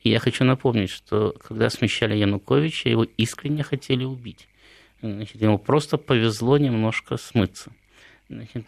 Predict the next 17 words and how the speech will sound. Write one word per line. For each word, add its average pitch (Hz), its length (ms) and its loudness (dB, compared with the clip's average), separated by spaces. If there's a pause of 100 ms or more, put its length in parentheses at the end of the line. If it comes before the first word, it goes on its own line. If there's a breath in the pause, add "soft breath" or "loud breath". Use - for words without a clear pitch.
я 104 120 0
думаю, 131 260 2
что 131 140 -4
Петра 131 280 0
Алексеевича 131 520 0
тоже 113 300 0
будут 104 200 -4
совершенно 107 420 2 (100)
искренне 135 420 2
хотеть - 400 -2
убить. 113 380 -8 (400 soft breath)
Но 107 260 4
вопрос 113 520 0
о 120 60 -4
том, 120 200 0
куда 117 300 0
смыться, 147 640 -2